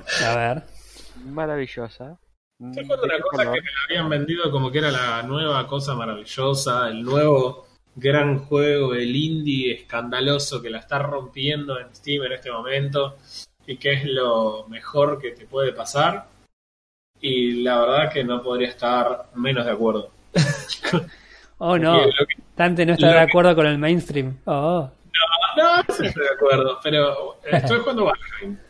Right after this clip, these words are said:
Speaker 3: Valheim, o como sería la versión en argentino, Valheim.
Speaker 1: Valheim.
Speaker 3: Es lo mismo. El juego survival de vikingos que está recontra de moda, que está en Early Access, o sea, básicamente el que podés pagar para testear el juego.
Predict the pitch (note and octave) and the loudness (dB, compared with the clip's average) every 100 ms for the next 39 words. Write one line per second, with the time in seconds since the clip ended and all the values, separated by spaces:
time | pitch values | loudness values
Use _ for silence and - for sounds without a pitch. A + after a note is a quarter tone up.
0 | - C#3 D3 D3+ C#3+ D#3 D#3 D#3+ B2+ B2 | -20 0 2 4 4 0 0 -4 -4 -2
1 | A#2+ - A#2 - A#2 A#2 A2 G#2+ B2 A2+ | -4 -8 -18 -16 -10 -6 -6 -6 -6 -4
2 | G#2+ - A2+ B2 C3 B2 - C3+ C3 B2 | -6 -6 -4 -2 -2 -4 -2 0 2 2
3 | B2+ A2+ G#2+ - _ - D3+ D3 E3 D3+ | 0 -2 -6 -12 _ -10 -2 0 0 -2
4 | - D#3 D3+ C3+ - - - - E3+ F3 | -2 0 2 0 -4 -14 -8 0 2 2
5 | F3 G#3+ D3+ D#3 D3 E3 D#3 C3 B2 A#2+ | 2 2 2 0 0 0 0 0 -2 -6
6 | - C#3+ D3 C#3 A#2+ - A#2 G#2+ G#2 - | -4 -4 -2 -4 -4 -10 -10 -8 -10 -10
7 | A2 G#2+ A2+ G#2+ B2 B2 A#2 A2+ C#3 E3+ | -8 -6 -6 -8 -8 -6 -4 -2 0 0
8 | F3 D3 - - C#3+ C#3+ C3 B2 C3+ C3+ | 2 0 -4 0 4 4 2 2 2 2
9 | D3 D#3 - - - B2 A#2+ A#2+ A#2+ A2+ | 0 -2 -6 -10 -2 0 2 0 -2 -6
10 | A#2+ A#2+ A#2 B2 A2+ _ - G#2 - A#2+ | -8 -8 -10 -10 -20 _ -20 -20 -8 -8
11 | - A#2+ B2+ C3 C3+ G#2+ A2 A2 - A#2+ | -2 0 2 2 0 -2 -4 -8 -8 -4
12 | A2+ - C3 C#3 | -4 0 0 0